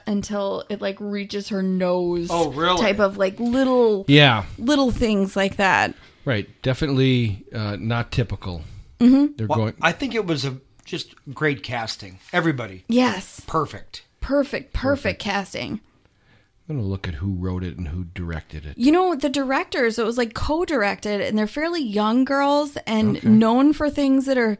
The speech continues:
Speaker 1: kind of new, so
Speaker 3: Hmm.
Speaker 1: yeah, we're gonna have
Speaker 2: How
Speaker 1: to
Speaker 2: about that, how about this
Speaker 1: look
Speaker 2: little
Speaker 1: up and mention
Speaker 2: tidbit?
Speaker 1: it. Let's see.
Speaker 3: Have at it.
Speaker 2: The larger cop.
Speaker 1: The larger cop. We all know him from stuff.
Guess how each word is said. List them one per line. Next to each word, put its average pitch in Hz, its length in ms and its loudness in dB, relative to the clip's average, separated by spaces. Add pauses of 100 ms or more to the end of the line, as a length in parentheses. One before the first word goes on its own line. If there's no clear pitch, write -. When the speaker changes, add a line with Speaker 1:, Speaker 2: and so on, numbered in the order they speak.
Speaker 1:
kind 214 300 -2
of 196 140 -6
new, 226 680 2
so 202 640 0
Speaker 3:
Hmm. 127 280 -8 (840)
Speaker 1:
yeah, 208 260 -6
we're 226 200 -6
gonna 240 100 -2
have 220 80 -2
Speaker 2:
How 262 100 -2
Speaker 1:
to 311 60 4
Speaker 2:
about 285 80 4
that, 247 120 4
how 214 60 2
about 302 140 2
this 254 180 -4
Speaker 1:
look 220 160 0
Speaker 2:
little - 40 -4 (100)
Speaker 1:
up - 40 0
and 220 100 2
mention 233 260 -2
Speaker 2:
tidbit? 117 140 -10
Speaker 1:
it. - 60 -20 (260)
Let's 226 200 -6
see. 190 200 -8 (1120)
Speaker 3:
Have 127 200 -4
at 131 220 0
it. - 280 -8 (200)
Speaker 2:
The 180 100 -4
larger 180 420 2
cop. 113 420 -6
Speaker 1:
The 247 100 0
larger 262 420 0
cop. 190 360 -4
We 294 140 -2
all 453 220 2
know 226 220 4
him 196 240 0
from 185 200 -6
stuff. - 520 -6